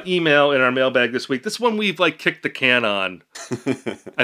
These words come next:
Speaker 1: I feel like every
Speaker 2: Yeah.
Speaker 1: week, 'cause we always run out of time. This is like the Matt Damon on Jimmy Kimmel bit for us. We keep kicking this letter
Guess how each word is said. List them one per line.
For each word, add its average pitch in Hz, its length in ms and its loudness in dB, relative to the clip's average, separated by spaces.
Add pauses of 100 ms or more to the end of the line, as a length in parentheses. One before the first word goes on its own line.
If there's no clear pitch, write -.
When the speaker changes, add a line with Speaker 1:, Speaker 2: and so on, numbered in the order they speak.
(120)
Speaker 1:
I 165 40 -2
feel 311 140 0
like 185 160 4
every 147 340 4
Speaker 2:
Yeah. 85 240 4
Speaker 1:
week, - 100 -6
'cause 120 140 -8
we 175 120 2
always 196 240 0
run 151 140 4
out 135 120 4
of 117 80 0
time. 117 260 0
This 143 160 -6
is 165 120 -10
like 147 160 0
the 120 80 -2
Matt 117 360 0
Damon 104 520 -4 (420)
on 110 180 0
Jimmy 110 280 -6
Kimmel 98 580 -8 (640)
bit 107 240 0
for 92 220 -4
us. 87 260 -8
We 123 80 -12
keep - 420 -16 (160)
kicking 170 380 0
this 143 160 -4
letter 120 500 2